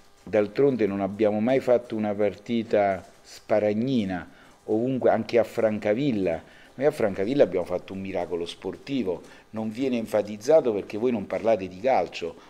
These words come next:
voi parlate di quote societarie, del ministro degli interni, non parlate nemmeno del coronavirus,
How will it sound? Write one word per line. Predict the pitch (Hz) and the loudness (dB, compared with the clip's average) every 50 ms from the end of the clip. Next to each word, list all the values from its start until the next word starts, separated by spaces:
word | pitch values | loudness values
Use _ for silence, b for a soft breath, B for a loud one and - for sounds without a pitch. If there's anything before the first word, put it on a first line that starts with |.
| B B | B B
voi | 104 113 | -6 0
parlate | 107 104 98 92 98 98 92 85 95 92 | 2 2 2 4 2 0 0 0 -4 -8
di | 92 95 | -8 -12
quote | - - 110 104 - 95 90 | -8 -6 -6 -4 -4 -4 -6
societarie, | 87 92 90 87 - 113 113 117 143 147 131 101 95 90 92 90 87 | -6 -6 -8 -6 -6 -6 0 4 4 6 6 4 2 0 -4 -6 -6
del | 98 92 92 | -6 -8 -6
ministro | 101 101 104 104 98 - - 104 | -6 -6 -6 -8 -8 -8 -8 -8
degli | 95 95 92 92 90 98 | -6 -6 -8 -8 -8 -10
interni, | 107 107 - 147 143 135 107 85 82 95 95 | -10 -4 0 2 4 4 4 4 0 -6 -8
non | 95 101 104 98 | -8 -8 -6 -2
parlate | 104 101 104 107 104 101 104 | -2 0 2 2 2 0 -2
nemmeno | 110 110 107 113 123 120 113 | -4 -4 -4 -2 -2 -2 -2
del | 107 107 104 104 | -2 -4 -4 -4
coronavirus, | - 107 104 107 104 104 110 143 151 135 117 92 95 95 - - 92 | -4 -4 -4 -4 -4 -4 -4 -2 0 -2 -2 -2 -4 -10 -8 -8 -8